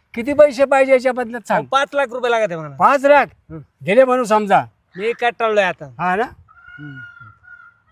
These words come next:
Speaker 2: या आंधळं कुठं घेते उराव बसून? मी दुसरी बायको करीन पाच लाखात.
Speaker 1: दुस-, दुसरी कर नाही तर काही कर, ही सुंदर आहे, मी घेऊन जाणार आहे हिला.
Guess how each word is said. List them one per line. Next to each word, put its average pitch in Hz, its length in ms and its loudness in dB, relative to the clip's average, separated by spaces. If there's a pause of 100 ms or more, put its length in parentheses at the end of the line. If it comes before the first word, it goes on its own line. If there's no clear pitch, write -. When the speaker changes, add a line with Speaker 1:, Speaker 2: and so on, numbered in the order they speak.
(180)
Speaker 2:
या 180 100 -8
आंधळं 226 300 -4
कुठं 240 220 -4
घेते 233 220 -4
उराव 226 380 -4
बसून? 214 320 -10 (180)
मी 202 100 -14
दुसरी 220 320 -14
बायको 208 280 -4
करीन 175 520 -12
पाच 160 320 -8
लाखात. 139 280 -12 (160)
Speaker 1:
दुस-, 139 80 -16
दुसरी 226 360 0
कर 277 200 4
नाही 277 180 2
तर 277 80 4
काही 254 240 2
कर, 220 220 4 (300)
ही 226 60 -10
सुंदर 240 400 0
आहे, 247 100 0
मी 240 140 -4
घेऊन 208 240 -2
जाणार 214 280 2
आहे 175 80 -2
हिला. 139 180 -6